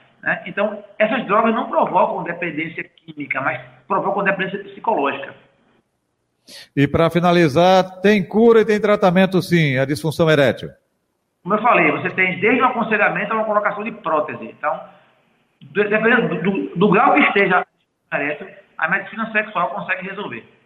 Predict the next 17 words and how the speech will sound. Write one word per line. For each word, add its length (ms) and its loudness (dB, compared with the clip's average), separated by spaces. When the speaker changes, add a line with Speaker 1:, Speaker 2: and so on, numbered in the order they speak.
Speaker 2:
Doutor 380 2
Ricardo 500 2
Lira, 280 4
onde 160 2
encontrá-lo 480 0
nas 160 -2
redes 160 0
sociais 520 2
ou 100 2
telefone 500 0
da 140 0
clínica, 440 -2
do 80 -2
consultório? 560 0
Fique 180 0
à 20 -2
vontade. 540 2